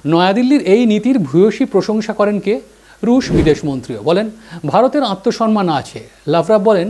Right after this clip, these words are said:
ভারত রাশিয়ার সম্পর্ক নিয়ে আশঙ্কার কোনো কারণ নেই, কিন্তু আমেরিকাকে দেখে কিন্তু কখনোই মনে হচ্ছে না ওরা শুধু দুদেশের ব্যবসাকেই সুসংগঠিত করতে চায়, বরং তার থেকেও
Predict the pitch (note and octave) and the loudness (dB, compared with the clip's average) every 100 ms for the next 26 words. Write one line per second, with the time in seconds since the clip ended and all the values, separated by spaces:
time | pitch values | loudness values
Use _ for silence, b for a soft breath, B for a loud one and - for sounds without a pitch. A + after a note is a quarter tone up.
0 | A3+ D3 F#3 A#3 F#3 F3 - G#3+ G#3 G#3 | -4 -2 -2 -2 -2 -4 -2 -4 -2 -6
1 | G3 G#3 G3+ G3 G#3 A3 B B B - | -4 -2 -2 -4 -6 -8 B B B -6
2 | D#3+ A3 G3+ G3 G3+ G3+ G3+ F#3+ F3 D#3+ | -4 -4 -4 -4 -4 -4 -6 -2 -2 -2
3 | C3 A2+ A#2+ E3 D3 D3 - b b b | -4 -8 -6 -6 -6 -8 -14 b b b
4 | b C#3+ D#3+ A3+ C4+ C4+ C4 B3 A3+ A3 | b -4 0 2 2 2 0 0 -2 -2
5 | G#3+ G#3+ A3 F3 D#3 - A3+ G#3 D3+ F#3+ | -2 -2 -2 -4 -4 -4 -6 -4 -4 -4
6 | G#3 A#3 - F3+ D3 C#3 E3+ B B B | -4 -6 -8 -6 -6 -8 -14 B B B
7 | D#3+ A#3 A#3+ - C4 A3 A3+ B3 C4 E3+ | 2 4 2 0 0 2 0 0 -2 2
8 | F3 F3+ - B3 C#4 C4 B3+ A#3 B3+ B3 | 0 0 -6 -4 -2 -2 -2 -4 -2 -2
9 | B3 A#3+ A3+ F#3 - D3+ C3 G#2+ - - | -2 -4 -2 -4 -4 -6 -8 -10 -18 -10
10 | D3 E3+ E3+ C#3 E3 - B3+ G#3 | -4 -4 -4 -8 -10 -8 -4 -2